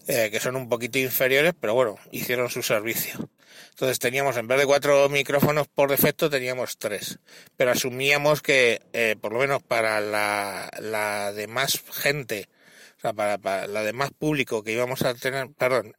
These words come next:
gente emitiendo, que era el crossover entre Wintablet y Apelianos, pues que los de Apelianos iban a traer, y así lo hicieron, varios micrófonos suyos.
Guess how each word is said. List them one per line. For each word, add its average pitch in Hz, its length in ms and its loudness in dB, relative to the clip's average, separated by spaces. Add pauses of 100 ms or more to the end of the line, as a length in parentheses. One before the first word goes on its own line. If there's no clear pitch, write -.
gente 151 500 -2
emitiendo, 131 680 0 (760)
que 131 140 2
era 135 200 6
el 107 140 2
crossover 135 500 4
entre 131 280 2
Wintablet 123 580 2
y 120 200 4
Apelianos, 147 600 4
pues 113 360 0
que 117 340 2
los 110 180 -2
de 113 80 2
Apelianos 117 560 -2
iban 123 160 -2
a 123 80 -2
traer, 113 400 0
y 113 100 -6
así 110 260 -6
lo 110 100 -8
hicieron, 127 440 -2
varios 120 420 -2
micrófonos 107 580 -10
suyos. - 340 -16